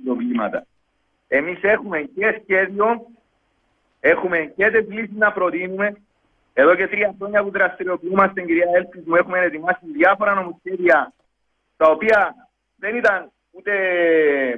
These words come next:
παράλογα ούτε οτιδήποτε. Απαιτούσαμε να αφαιρεθούν από τις τράπεζες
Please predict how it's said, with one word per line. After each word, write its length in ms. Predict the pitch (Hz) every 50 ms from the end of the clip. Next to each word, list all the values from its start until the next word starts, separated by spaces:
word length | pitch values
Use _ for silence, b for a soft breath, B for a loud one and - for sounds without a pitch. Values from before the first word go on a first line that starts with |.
| - -
παράλογα 500 | 123 127 135 147 160 170 175 175 175 170
ούτε 100 | 170 170
οτιδήποτε. 420 | 156 151 147 135 131 127 131 131
Απαιτούσαμε 600 | - - 147 147 147 160 190 185 190 180 180 175
να 120 | 170 165
αφαιρεθούν 440 | 160 147 - 160 147 147 147 160 175
από 100 | 175 165
τις 160 | 160 156 147
τράπεζες 680 | - 151 160 170 170 175 165 160 - 160 151 151 -